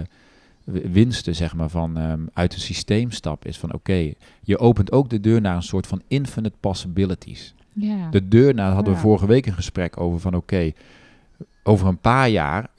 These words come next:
Speaker 1: ka-, of volgend jaar, zo ziet ons leven er misschien weer totaal anders uit. Er zijn zoveel dingen die wij onderling ook bespreken, over waar we heen willen, hoe we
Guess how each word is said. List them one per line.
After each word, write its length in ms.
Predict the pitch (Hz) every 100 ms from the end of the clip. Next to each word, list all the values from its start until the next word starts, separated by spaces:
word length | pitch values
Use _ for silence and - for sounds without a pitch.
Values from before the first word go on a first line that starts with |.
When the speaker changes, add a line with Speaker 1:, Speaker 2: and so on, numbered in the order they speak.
| -
Speaker 1:
ka-, 100 | -
of 140 | 90
volgend 260 | - 101 85
jaar, 180 | 87 92
zo 140 | 98
ziet 200 | 87 95
ons 120 | 95
leven 260 | 92 92 90
er 60 | 92
misschien 200 | - 98
weer 100 | 90
totaal 380 | 98 104 90
anders 300 | 117 165 98
uit. 200 | 82 80
Er 80 | 90
zijn 160 | 92 92
zoveel 380 | 117 131 104 98
dingen 220 | 101 98
die 120 | 95
wij 140 | 92 92
onderling 380 | 101 98 98
ook 140 | 98 104
bespreken, 640 | 101 - 98 92 90 90
over 160 | 87 95
waar 140 | 98
we 60 | 95
heen 260 | 85 85
willen, 260 | 85 85 87
hoe 260 | 98 98
we 60 | 98